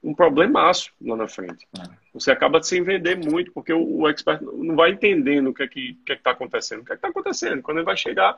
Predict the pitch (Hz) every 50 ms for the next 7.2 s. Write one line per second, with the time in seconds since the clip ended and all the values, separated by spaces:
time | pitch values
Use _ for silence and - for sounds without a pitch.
0 | - - - _ _ _ - 185 180 175 165 160 151 170 180 175 202 - _ 220
1 | 202 - - - - 190 - 202 214 226 120 117 - - - - 208 202 214 -
2 | 240 - - 127 - - - - 208 214 214 - 180 165 165 - - 117 - -
3 | - - - 220 233 233 233 233 220 220 220 208 202 208 196 202 202 208 202 196
4 | 190 - - 180 170 165 165 165 165 160 156 135 139 139 - 165 156 151 135 131
5 | - - - 151 139 135 120 120 120 139 190 208 175 - - - 156 143 - _
6 | - 151 143 135 131 - - - - 160 - - 160 147 - 233 226 - - -
7 | 113 107 139